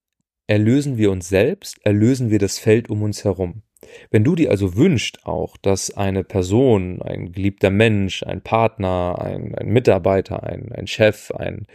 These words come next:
oder das Leben an sich, sich befreit, sich verändert, dann befreie dich, verändere dich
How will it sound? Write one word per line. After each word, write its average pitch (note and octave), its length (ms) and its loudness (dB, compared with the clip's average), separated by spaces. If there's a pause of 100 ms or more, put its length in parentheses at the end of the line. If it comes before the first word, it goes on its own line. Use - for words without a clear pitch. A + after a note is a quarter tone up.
(440)
oder B2+ 160 4
das A2+ 160 0
Leben A2+ 240 2
an G2 140 -2
sich, - 460 -2 (580)
sich G#2 220 -2
befreit, E2+ 500 -4
sich - 180 -10
verändert, E2+ 640 -2
dann F#2+ 380 0 (640)
befreie A2+ 500 2
dich, C3+ 320 -2
verändere A2 600 0
dich G#2+ 340 -2